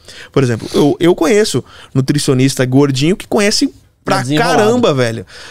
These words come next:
Speaker 1: de, de dieta e tudo mais.
Speaker 2: Aí você, você pode ir nele porque ele, você sabe que
Speaker 1: Eu
Speaker 2: ele, né?
Speaker 1: sei que ele conhece, né? Se ele faz pra vida dele, beleza, não sei.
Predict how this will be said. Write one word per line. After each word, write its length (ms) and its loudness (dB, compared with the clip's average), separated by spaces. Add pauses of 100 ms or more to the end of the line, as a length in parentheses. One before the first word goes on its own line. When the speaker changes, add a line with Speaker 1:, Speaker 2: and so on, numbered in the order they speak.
Speaker 1:
de, 220 0
de 300 2
dieta 520 0
e 60 0
tudo 180 -2
mais. 200 0
Speaker 2:
Aí 60 2
você, 240 -2
você 440 -2
pode 240 0
ir 40 -6
nele 140 -2
porque 160 -8
ele, 520 -6
você 280 -4
sabe 240 0
que 100 -4
Speaker 1:
Eu 60 4
Speaker 2:
ele, 100 4
né? 80 -2
Speaker 1:
sei 120 0
que 80 -2
ele 100 0
conhece, 600 0
né? 160 0
Se 100 0
ele 80 2
faz 180 -2
pra 100 0
vida 220 0
dele, 240 2
beleza, 440 2
não 100 -6
sei. 380 0